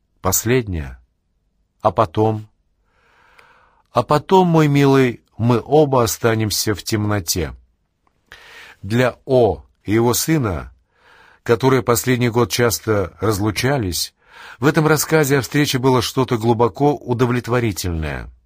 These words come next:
Если вдуматься, Пиноккио и Джепетто в разлуке друг с другом всю книгу.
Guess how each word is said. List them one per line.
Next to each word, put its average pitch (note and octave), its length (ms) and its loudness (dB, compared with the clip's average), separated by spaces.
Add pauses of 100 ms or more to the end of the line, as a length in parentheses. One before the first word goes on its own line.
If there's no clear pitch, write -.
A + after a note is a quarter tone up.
(760)
Если D#3 280 2
вдуматься, D3 720 2
Пиноккио B2 880 0 (280)
и A2+ 480 2 (100)
Джепетто G2 1300 -2 (160)
в F#2+ 80 -6
разлуке B2+ 460 0
друг B2 240 -2
с G#2 40 -6
другом C#3+ 380 0
всю C3 240 -4
книгу. E2 480 -6